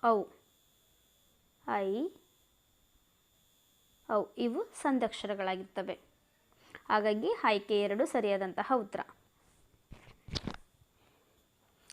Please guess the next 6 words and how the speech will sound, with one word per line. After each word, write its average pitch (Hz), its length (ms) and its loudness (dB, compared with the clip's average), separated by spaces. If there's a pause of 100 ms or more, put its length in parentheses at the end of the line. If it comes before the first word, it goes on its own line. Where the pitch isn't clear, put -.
(200)
ಓಕೆ, 320 280 2
ಸೂಚನೆಗಳಿಗೆ 262 720 2
ಸಂಬಂಧಿಸಿದಂತೆ 220 760 -2
ನಾವು 214 220 0
ಆನ್ಸರ್ 208 340 0
ಮಾಡಬೇಕಾಗ್ತದೆ. 214 880 -4